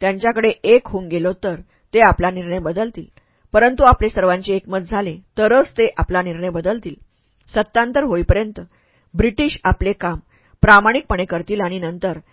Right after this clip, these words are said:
शांततापूर्वक निघून जातील, असे व्हाईसरायचे म्हणणे आहे. व्हाईसराय आपल्या भाषणात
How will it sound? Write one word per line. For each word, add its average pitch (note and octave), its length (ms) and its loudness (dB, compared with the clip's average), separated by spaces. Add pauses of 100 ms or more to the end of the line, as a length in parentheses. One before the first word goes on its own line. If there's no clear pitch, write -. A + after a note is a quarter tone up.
(220)
शांततापूर्वक G3 800 0
निघून F3+ 320 -6
जातील, E3+ 360 -6 (420)
असे C4 260 4
व्हाईसरायचे F#3 600 0
म्हणणे F3 300 -8
आहे. A3 220 -8 (800)
व्हाईसराय A#3+ 580 4
आपल्या - 220 0
भाषणात F#3+ 300 -4